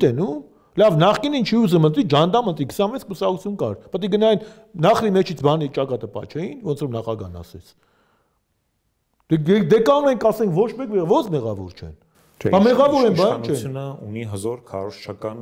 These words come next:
Speaker 1: Եղբայր,
Speaker 2: մեքենա, ընդդիմությունը
Speaker 1: ցավը
Speaker 2: ինչ է
Speaker 1: տանեմ,
Speaker 2: հակադրում
Speaker 1: ընդդիմությունը
Speaker 2: դրան։
Speaker 1: նախ Հայաստանում ընդդիմությունը միասնական չի մեկ։ Ընդդիմությունը մասնատված է, ընդդիմությունը բազմաշերտ է, և ամեն ինչ որ մի հատ բան չպետք է կոչենք ընդդիմություն։ Իմ համար ընդդիմությունը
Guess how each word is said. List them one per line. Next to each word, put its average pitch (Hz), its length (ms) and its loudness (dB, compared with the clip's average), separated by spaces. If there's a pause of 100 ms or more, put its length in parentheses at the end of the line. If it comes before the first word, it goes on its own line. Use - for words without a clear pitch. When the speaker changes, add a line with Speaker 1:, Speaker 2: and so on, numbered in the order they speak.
Speaker 1:
Եղբայր, 170 460 2
Speaker 2:
մեքենա, - 160 -14
ընդդիմությունը 107 580 -12
Speaker 1:
ցավը 180 240 4
Speaker 2:
ինչ 180 80 4
է 101 80 -6
Speaker 1:
տանեմ, 135 280 0
Speaker 2:
հակադրում - 200 -8
Speaker 1:
ընդդիմությունը 180 540 0
Speaker 2:
դրան։ 160 100 0
Speaker 1:
նախ 156 220 2
Հայաստանում 139 580 0
ընդդիմությունը 123 540 -10
միասնական 113 580 -10
չի 117 140 -12
մեկ։ 95 240 -12 (800)
Ընդդիմությունը 147 540 0
մասնատված 127 600 -2
է, 123 140 2 (460)
ընդդիմությունը 135 500 -2
բազմաշերտ 117 720 0
է, 127 100 2 (540)
և 151 240 -2
ամեն 156 400 -2 (400)
ինչ 143 160 -12
որ 139 240 -4
մի 135 80 -2
հատ 127 160 -4
բան 160 160 -2
չպետք - 240 -14
է 131 160 -14
կոչենք 135 320 -8
ընդդիմություն։ 92 480 -10
Իմ 170 240 2
համար 120 240 0
ընդդիմությունը 139 640 0